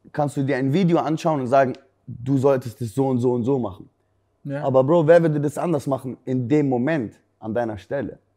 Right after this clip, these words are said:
Speaker 1: Die Leute können im YouTube sitzen, die können hinterm Bildschirm sitzen und sagen, „Ich hätte so und so gesagt.“
Speaker 2: Ja, ja, ja, ja, ja.
Speaker 1: Bro, die meisten hätten nicht mal ihr Maul aufbekommen. Die meisten hätten nach Geld gefragt oder so.
Speaker 2: <laughs>
Speaker 1: „Darf ich mal in deinen Ferrari fahren? Darf ich mal in deine Villa?“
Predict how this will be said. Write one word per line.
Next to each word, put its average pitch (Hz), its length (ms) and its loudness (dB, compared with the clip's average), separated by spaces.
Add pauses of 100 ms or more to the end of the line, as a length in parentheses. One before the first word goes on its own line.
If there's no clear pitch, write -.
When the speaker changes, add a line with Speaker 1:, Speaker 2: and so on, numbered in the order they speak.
(580)
Speaker 1:
Die 123 40 0
Leute 170 280 6
können 147 220 -2
im 135 160 0
YouTube 160 320 0
sitzen, 117 440 -2
die 113 60 -4
können 156 220 2
hinterm 143 240 0
Bildschirm 151 360 0
sitzen 147 260 -4
und 123 60 -2
sagen, 113 300 2
„Ich 175 180 2
hätte 156 220 2
so 139 160 2
und 143 160 0
so 170 180 2
gesagt.“ 120 360 -10
Speaker 2:
Ja, 175 220 6
ja, 180 160 8
ja, 170 140 6
ja, 156 180 2
ja. 143 120 2
Speaker 1:
Bro, 165 220 4
die 120 100 -2
meisten 151 300 -2
hätten 143 120 -2
nicht 147 120 -2
mal 139 140 2
ihr 123 100 2
Maul 151 220 2
aufbekommen. 120 440 -2
Die 107 80 2
meisten 147 340 4
hätten 127 140 -2
nach 113 140 -4
Geld 147 240 -2
gefragt - 400 -6
oder 311 200 -2
so. 294 100 6 (220)
Speaker 2:
<laughs> - 240 -6
Speaker 1:
„Darf 156 180 0
ich 185 140 -4
mal 170 160 -2
in 147 100 -4
deinen 139 160 -6
Ferrari 143 440 -4
fahren? 190 400 -8 (680)
Darf 147 200 -14
ich 196 120 -8
mal 196 140 -6
in 160 80 -4
deine 135 260 -6
Villa?“ 190 400 -4